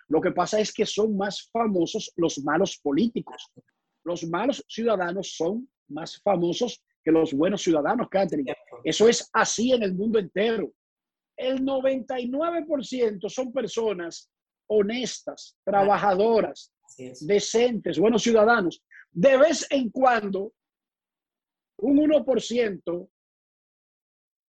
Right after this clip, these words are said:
Speaker 1: se dedica a una actividad que genera ruido y que hace que conozcan al resto del noventa y nueve por ciento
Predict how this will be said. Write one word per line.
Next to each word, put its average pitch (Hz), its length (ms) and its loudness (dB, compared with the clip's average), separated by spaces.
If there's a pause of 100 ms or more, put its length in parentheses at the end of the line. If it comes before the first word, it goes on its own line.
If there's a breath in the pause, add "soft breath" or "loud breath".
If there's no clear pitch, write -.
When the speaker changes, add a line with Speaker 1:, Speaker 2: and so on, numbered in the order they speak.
(760)
Speaker 1:
se 214 180 0
dedica 214 640 2
a 202 120 2
una 269 260 2
actividad 226 600 -4
que 220 140 0
genera 240 560 0
ruido 262 600 0 (1200)
y 254 240 -2
que 254 420 0
hace 285 460 -4
que 240 180 -6
conozcan 247 600 -4
al 233 140 -2
resto 262 440 -4
del 233 180 -4
noventa 220 320 -4
y 208 40 -4
nueve 254 240 0
por 247 160 -6
ciento 190 560 -6